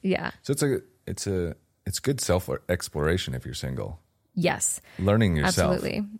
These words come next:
Speaker 1: Yeah.
Speaker 2: Yeah.
Speaker 1: And
Speaker 2: It sounds
Speaker 1: also
Speaker 2: like it can help with trauma and growth and many things, understanding what you like.
Speaker 1: For sure. And for, and for some people, kink and D S and all that helps them to come to terms with certain traumatic things that have happened in their lives. And for some people, it's just fun.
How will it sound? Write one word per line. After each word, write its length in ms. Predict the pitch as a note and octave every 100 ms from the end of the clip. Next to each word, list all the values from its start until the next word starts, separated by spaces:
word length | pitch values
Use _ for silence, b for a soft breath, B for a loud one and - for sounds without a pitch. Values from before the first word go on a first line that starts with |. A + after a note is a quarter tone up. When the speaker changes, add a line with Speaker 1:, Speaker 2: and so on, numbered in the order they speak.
| -
Speaker 1:
Yeah. 280 | A3 A3
Speaker 2:
Yeah. 100 | -
Speaker 1:
And 140 | G2+ G3
Speaker 2:
It 40 |
sounds 160 | G#3+ G3+
Speaker 1:
also 40 |
Speaker 2:
like 100 | G#2
it 100 | F#2+
can 220 | F#2 F2
help 240 | E2 F#2+ F#2
with 120 | E2 - _ -
trauma 460 | - D#2+ F2 F2
and 200 | D2+ C#2
growth 420 | D2 D2+ F2 F#2
and 220 | D2+ D2 B B B - _
many 200 | - G#2+
things, 360 | G2 D2+ D2 D#2 F2+
understanding 680 | F2 E2 - D#2 D#2 D2
what 140 | D#2+ C#2+
you 100 | D2
like. 380 | D#2+ E2 - - - -
Speaker 1:
For 180 | - G#3+
sure. 300 | - A#3 F#3+
And 280 | G#3+ A3+
for, 280 | A3 C4+ B3+ -
and 280 | - A#3+ A3+
for 120 | C4+
some 180 | C4 D#4+
people, 320 | D#4 D4 C#4
kink 380 | C4+ C4+ C#4+ C4
and 100 | B3
D 140 | B3+
S 180 | B3+ B3
and 80 | A3
all 160 | A3+ A3+
that 280 | A#3 A3 -
helps 340 | - G#3+ -
them 280 | - G#3 G3+
to 260 | - G3+ F#3+
come 260 | - G3
to 60 | F#3+
terms 340 | E3+ F#3 F3 E3
with 160 | E3+
certain 300 | - F3+ -
traumatic 380 | E3+ F3 D#3+ D#3+
things 180 | D#3+ D#3
that 60 | D#3
have 80 |
happened 220 | D3+ - -
in 40 |
their 120 | -
lives. 260 | - - -
And 120 | G3+
for 80 | A3
some 140 | B3
people, 160 | C#4+ D#4
it's 200 | - G#3+
just 120 | B3
fun. 320 | - C3+ D#3+